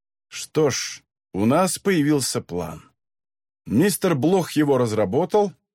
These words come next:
а я пытался следовать ему даже в мельчайших деталях. Многие моменты мне не нравились, кое-что меня смущало, но спорить я не стал.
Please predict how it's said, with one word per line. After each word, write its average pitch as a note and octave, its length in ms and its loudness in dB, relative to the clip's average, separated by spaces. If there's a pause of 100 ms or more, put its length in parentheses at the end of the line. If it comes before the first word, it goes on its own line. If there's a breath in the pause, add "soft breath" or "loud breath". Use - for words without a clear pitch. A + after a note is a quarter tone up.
(160)
а G2+ 100 0
я F3 140 4
пытался G3 480 0
следовать F3+ 560 0
ему F#3 160 2
даже E3 300 0
в D#3 80 2
мельчайших C#3+ 640 0
деталях. G2 580 -6 (840)
Многие E3 500 0
моменты F3 500 2
мне F3+ 220 0
не E3+ 120 0
нравились, D3+ 720 -2 (120)
кое-что D#3+ 380 2
меня E3+ 220 2
смущало, D#3 760 0 (220)
но D3 180 2
спорить F#3+ 600 0
я C#3 180 2
не C3+ 120 -2
стал. F2 520 -8